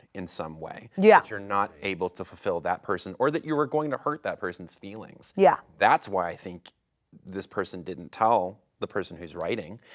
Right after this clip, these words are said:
Speaker 1: And I love that they did eventually get around to this communication. And the, I think the bottom line to this is that nobody, no one is broken for not being able to achieve, you know, penetrative sex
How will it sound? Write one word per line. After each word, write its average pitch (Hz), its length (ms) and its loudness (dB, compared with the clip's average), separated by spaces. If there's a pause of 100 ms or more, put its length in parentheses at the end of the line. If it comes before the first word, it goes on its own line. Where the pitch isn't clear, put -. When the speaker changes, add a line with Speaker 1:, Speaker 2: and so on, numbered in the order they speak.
(340)
Speaker 1:
And 101 380 2 (240)
I 110 420 4 (220)
love 101 340 2
that 98 160 -8
they 92 120 0
did 95 180 -2
eventually 92 420 -4
get 85 180 -8
around 82 280 -10
to - 100 -18
this 90 140 -10
communication. 80 760 -14 (420)
And 104 360 -2
the, 95 280 -6 (180)
I 107 120 0
think 110 200 -10
the 95 60 -6
bottom 92 360 0
line 92 240 -2
to 101 100 -12
this 90 220 -4
is 85 120 -10
that 85 260 -2
nobody, 90 480 -6
no 101 180 -4
one 95 140 -4
is 82 120 -10
broken 95 680 0
for 95 640 0
not 98 260 -2
being 92 220 -10
able 90 240 -4
to 87 220 -8
achieve, 90 580 -8 (320)
you 101 140 -6
know, 92 240 0
penetrative 110 520 -2
sex - 460 -2